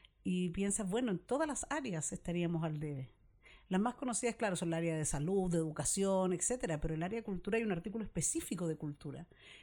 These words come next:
que habla, por un lado, de tener la accesibilidad a los formatos, todo lo que se requiere, los ajustes,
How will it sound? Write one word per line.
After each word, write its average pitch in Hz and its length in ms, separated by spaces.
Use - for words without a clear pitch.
que 214 140
habla, 196 340
por 180 140
un 185 160
lado, 190 200
de 170 140
tener 226 480
la 190 80
accesibilidad 170 760
a 185 40
los 175 140
formatos, 175 520
todo 208 140
lo 220 100
que 220 80
se 220 80
requiere, 190 320
los 196 140
ajustes, 285 560